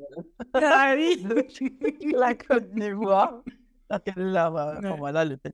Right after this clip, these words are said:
Speaker 2: qu'ils aillent en finale. Donc, euh, enfin, voilà, c'était, euh, c'était bien, ça donne le smile, quoi.
Speaker 1: Ça donne le smile, ouais, je suis pas tombée aussi sur pas mal de contenu, là, c'est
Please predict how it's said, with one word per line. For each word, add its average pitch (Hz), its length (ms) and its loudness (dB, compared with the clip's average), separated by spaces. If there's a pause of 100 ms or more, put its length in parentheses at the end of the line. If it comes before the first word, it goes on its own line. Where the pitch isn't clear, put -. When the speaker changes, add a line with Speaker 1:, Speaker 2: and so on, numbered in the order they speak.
Speaker 2:
qu'ils 160 140 -8
aillent 147 120 0
en 143 100 -4
finale. 147 360 -4
Donc, 147 240 -6
euh, 135 120 -4
enfin, - 960 -10
voilà, 127 180 -2
c'était, 143 400 -10
euh, - 60 -12 (680)
c'était - 200 -8
bien, 151 180 -2
ça 185 100 -2
donne 147 200 -2
le 147 60 -4
smile, 208 360 -2
quoi. 151 200 -8 (160)
Speaker 1:
Ça 226 120 0
donne 233 140 4
le 240 60 4
smile, 240 240 0
ouais, 233 120 0
je - 40 -8
suis 247 100 -6
pas 214 140 -6
tombée 233 260 -2
aussi 240 200 -4
sur 226 160 -2
pas 214 120 -4
mal 226 140 -2
de 226 120 -4
contenu, 233 480 -4
là, 233 140 0
c'est 214 420 -2